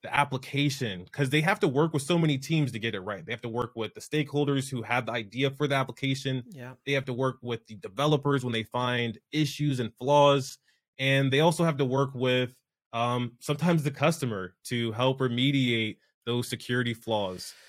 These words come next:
Speaker 1: And it's such a balancing act that you have no choice but to have to start to understand how to make pe-, people succeed.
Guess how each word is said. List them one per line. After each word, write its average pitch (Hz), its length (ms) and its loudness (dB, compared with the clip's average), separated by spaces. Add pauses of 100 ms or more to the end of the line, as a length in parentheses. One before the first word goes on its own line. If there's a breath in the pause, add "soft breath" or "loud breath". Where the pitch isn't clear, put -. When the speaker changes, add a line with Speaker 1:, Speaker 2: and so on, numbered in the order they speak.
(160)
Speaker 1:
And 131 280 2
it's 135 220 2
such 190 220 2
a 190 80 6
balancing 127 720 2
act 110 480 -2
that 123 160 -4
you 123 140 -4
have 147 300 -2
no 135 160 4
choice 120 560 -2 (320)
but 127 380 0
to 123 260 -2
have 120 380 -2
to 113 100 -6
start 110 480 -2 (360)
to 117 280 -4
understand 117 460 -2
how 117 180 -2
to 110 80 -2
make 107 280 -4
pe-, 107 240 -8 (100)
people 110 280 -8
succeed. - 560 -14